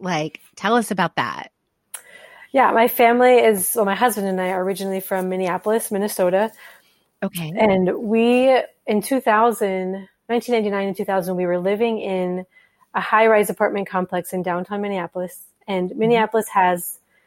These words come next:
Speaker 2: one of the largest populations of Somalis in the United States. And so
Speaker 1: Really?
Speaker 2: a lot of, yeah, it's a very
Speaker 1: Wh-,
Speaker 2: large,
Speaker 1: why
Speaker 2: very
Speaker 1: is that?
Speaker 2: active.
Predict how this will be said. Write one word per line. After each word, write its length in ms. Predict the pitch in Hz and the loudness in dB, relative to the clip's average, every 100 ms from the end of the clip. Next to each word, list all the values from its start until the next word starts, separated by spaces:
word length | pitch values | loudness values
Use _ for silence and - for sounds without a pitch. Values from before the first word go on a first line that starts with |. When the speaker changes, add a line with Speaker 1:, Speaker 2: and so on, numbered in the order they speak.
| _ - | _ 0
Speaker 2:
one 120 | 240 | 4
of 40 | 247 | 6
the 80 | |
largest 340 | 208 196 214 - | 6 4 2 0
populations 580 | 214 202 190 185 190 180 | 0 2 0 0 -6 -6
of 100 | 165 | -8
Somalis 640 | - 185 190 185 175 170 | -6 -2 0 0 -2 -4
in 140 | 202 | -6
the 60 | 180 | -4
United 280 | 180 170 165 | -4 -4 -6
States. 480 | - 180 - - - _ _ _ _ _ - | -8 -10 -10 -16 -20 _ _ _ _ _ 0
And 120 | 208 | 2
so 260 | 202 208 196 | 6 6 8
Speaker 1:
Really? 280 | 480 320 214 | 6 4 4
Speaker 2:
a 40 | |
lot 200 | 202 214 | 6 6
of, 120 | 208 - _ _ - | 4 -4 _ _ 0
yeah, 360 | 214 190 180 | 2 4 2
it's 220 | 180 180 - | -2 -4 -2
a 180 | 180 160 _ - | -2 -4 _ 0
very 220 | 247 247 233 | 4 6 4
Speaker 1:
Wh-, 40 | |
Speaker 2:
large, 160 | 392 - | 4 2
Speaker 1:
why 140 | 427 | 4
Speaker 2:
very 140 | 508 | 4
Speaker 1:
is 40 | - | 4
that? 240 | 381 349 165 | 4 2 0
Speaker 2:
active. 220 | 180 175 | -4 -6